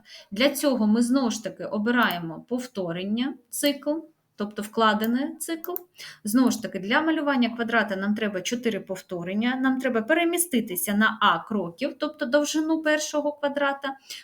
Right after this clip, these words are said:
повернути на дев'яносто градусів, знову ж таки намалювати, повернути і так чотири рази. Тож ми переміститися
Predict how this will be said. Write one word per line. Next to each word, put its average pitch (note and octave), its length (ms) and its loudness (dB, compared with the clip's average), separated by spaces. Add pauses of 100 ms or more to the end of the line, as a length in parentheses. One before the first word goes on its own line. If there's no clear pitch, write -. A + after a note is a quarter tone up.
повернути A3 560 2
на F#3 120 -6
дев'яносто F3+ 600 -8
градусів, E3 600 -8
знову A#3 280 2
ж - 120 -6
таки F#3 180 -14
намалювати, C#4 760 2
повернути D4+ 580 -2
і G#3+ 120 -2
так D#4 240 -2
чотири G#3+ 400 -2
рази. G3 360 -6 (480)
Тож A#3+ 340 2
ми A#3 340 4
переміститися B3 1160 0